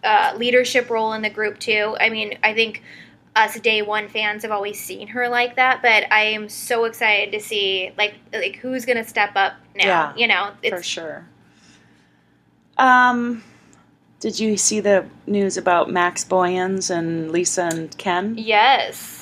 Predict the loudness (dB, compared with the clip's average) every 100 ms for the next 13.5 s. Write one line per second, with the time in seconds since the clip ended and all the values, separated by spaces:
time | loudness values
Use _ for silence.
0 | -14 -6 0 2 4 4 4 0 -6 -4
1 | 2 4 6 4 0 0 0 0 -2 0
2 | 0 -2 -4 -4 -2 0 0 2 4 2
3 | 0 -2 0 0 0 0 2 2 2 0
4 | -2 -2 -4 -2 -2 -2 -2 -4 -2 0
5 | 2 4 2 0 -2 -10 -20 -20 -20 -20
6 | _ 0 2 2 0 -4 -10 -12 -8 -8
7 | -4 4 6 6 4 0 -10 -4 0 0
8 | 0 -4 0 2 4 4 2 0 -2 -2
9 | 0 0 0 -4 0 0 2 0 0 0
10 | 0 -2 0 0 0 -4 -4 -10 -20 -20
11 | _ _ -6 -6 -2 0 2 0 0 0
12 | 0 0 0 2 0 -2 -2 0 2 2
13 | 2 -4 -4 -4 -4